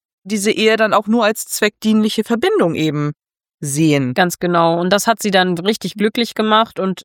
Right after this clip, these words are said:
Speaker 2: sie hat halt gemerkt, wie ihr zum Beispiel auch dann, als sie das Gelöbnis abgelegt hat, eben und ihm in die Augen geschickt hat, so ein, ein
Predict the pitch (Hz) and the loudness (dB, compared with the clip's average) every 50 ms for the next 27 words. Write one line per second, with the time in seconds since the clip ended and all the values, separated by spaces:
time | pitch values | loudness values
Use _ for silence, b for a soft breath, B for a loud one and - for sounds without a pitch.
0 | _ _ _ _ _ - - 185 196 208 220 220 226 233 226 - _ _ _ _ | _ _ _ _ _ -6 -2 0 2 4 4 4 4 2 0 -4 _ _ _ _
1 | _ - - 214 - 214 208 202 - - 185 190 196 196 202 - - 196 196 190 | _ -2 -2 -2 0 2 0 0 0 0 -2 0 2 2 0 0 -2 -4 -2 -2
2 | 196 180 - 190 190 185 185 - - - 170 151 180 180 180 - - _ _ - | -2 -2 -2 -2 0 0 0 0 0 -2 0 2 2 2 0 -4 -8 _ _ -2
3 | - 202 196 196 170 175 175 - 196 196 185 202 180 - - 196 190 185 - - | 0 2 2 2 2 0 0 -2 -4 -2 0 0 0 0 -2 -4 -4 -4 -6 -6
4 | 185 170 175 175 - - - 185 180 170 - - 180 185 185 - - 180 180 175 | -4 -2 -2 -2 -2 -2 -6 -6 -6 -6 -4 -2 -2 -2 -2 -2 -4 -4 -2 -2
5 | 165 165 - 180 175 - - 185 - - 196 214 - 240 233 220 220 214 202 190 | -4 -4 -6 -6 -6 -6 -6 -6 -4 -2 0 2 4 4 4 2 2 0 -2 -4
6 | - - 185 - - 190 180 - - 175 180 180 180 - _ _ _ - 214 220 | -4 -6 -6 -4 -2 -2 -2 -2 -4 -6 -4 -4 -6 -8 _ _ _ -4 0 0
7 | 220 | 0